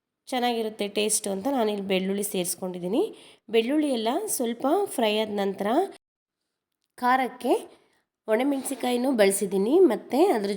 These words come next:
ಜೊತೆ ಮೂರು ಹಸಿಮೆಣಸಿಕಾಯಿನೂ ಈ ರೀತಿ ಉದ್ದಕ್ಕೆ ಹೆಚ್ಕೊಂಡು ಬಳಸಿದ್ದೀನಿ. ಈಗ ಒಣಮೆಣಸಿಕಾಯಿ, ಹಸಿಮೆಣಸಿಕಾಯಿ ಸ್ವಲ್ಪ ಫ್ರೈ ಮಾಡ್ಕೊಬೇಕು. ಈ ಸಾಂಬಾರಂತೂ ಬ್ಯಾಚುಲರ್ಸ್ಗಂತೂ ತುಂಬ ಈಸಿನೇ ಆಗಿರುತ್ತೆ. ಬೇಗ ಐದರಿಂದ ಹತ್ತು ನಿಮಿಷದೊಳಗೆ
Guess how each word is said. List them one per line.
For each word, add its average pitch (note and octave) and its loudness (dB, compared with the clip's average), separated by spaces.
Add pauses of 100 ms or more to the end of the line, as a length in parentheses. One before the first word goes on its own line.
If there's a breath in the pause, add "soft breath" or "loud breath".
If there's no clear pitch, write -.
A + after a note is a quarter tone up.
ಜೊತೆ A#3 0 (580 loud breath)
ಮೂರು A#3 0 (500)
ಹಸಿಮೆಣಸಿಕಾಯಿನೂ A#3+ -2 (120)
ಈ - 0
ರೀತಿ G#3 -4 (100)
ಉದ್ದಕ್ಕೆ G#3+ 0
ಹೆಚ್ಕೊಂಡು F#3+ -2 (220)
ಬಳಸಿದ್ದೀನಿ. G3+ 0 (540 loud breath)
ಈಗ A3 -6 (160)
ಒಣಮೆಣಸಿಕಾಯಿ, C4+ 0
ಹಸಿಮೆಣಸಿಕಾಯಿ A3 0 (140)
ಸ್ವಲ್ಪ G#3+ 0 (280)
ಫ್ರೈ G3+ 2
ಮಾಡ್ಕೊಬೇಕು. G3 -2 (960 loud breath)
ಈ C4 -4 (140)
ಸಾಂಬಾರಂತೂ A#3 2 (140)
ಬ್ಯಾಚುಲರ್ಸ್ಗಂತೂ A#3 2 (100)
ತುಂಬ A3 -2 (180)
ಈಸಿನೇ A3 0
ಆಗಿರುತ್ತೆ. G3 -2 (540 loud breath)
ಬೇಗ B3 4 (160)
ಐದರಿಂದ A#3+ 0
ಹತ್ತು - -2
ನಿಮಿಷದೊಳಗೆ A3 -2